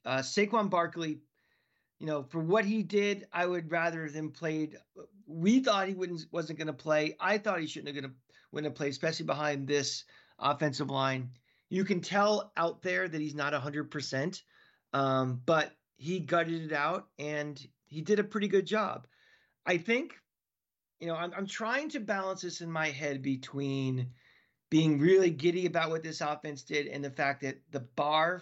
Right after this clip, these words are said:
for acceptable play now is so low that I'm not gonna be doing jumping jacks for what they did. I'm just, I'm glad they were able to execute anything at all. Um, I don't think they've turned the corner.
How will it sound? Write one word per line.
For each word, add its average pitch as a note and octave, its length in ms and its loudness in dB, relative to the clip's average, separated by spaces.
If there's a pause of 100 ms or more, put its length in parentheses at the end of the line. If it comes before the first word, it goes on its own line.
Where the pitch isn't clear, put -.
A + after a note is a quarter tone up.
for C#3+ 440 -4 (1200)
acceptable F3+ 800 -4
play E3+ 420 -2
now D#3 220 -2
is C3+ 200 -6
so E3 440 2
low E3 640 2
that D#3+ 120 -2
I'm C#3+ 100 -4
not D#3+ 200 -2
gonna F3+ 100 -6
be D#3 100 -2
doing D3+ 280 -6
jumping D3+ 400 -4
jacks C3 320 -2
for C3+ 80 -10
what C#3 160 -4
they C#3 120 -2
did. F3 220 0
I'm D3 160 0
just, D3 240 -6 (360)
I'm E3+ 180 -2
glad F#3 500 0
they F3 100 -4
were D#3+ 180 -6
able E3+ 220 -6
to D#3+ 200 -12
execute D3+ 580 -8
anything C#3+ 440 -4
at B2+ 100 -2
all. - 420 -4 (300)
Um, C3+ 460 2
I E3 100 2
don't F3 200 4
think F3+ 200 0
they've D#3+ 240 -2
turned D#3+ 280 -2
the C#3 60 -4
corner. G#3 600 2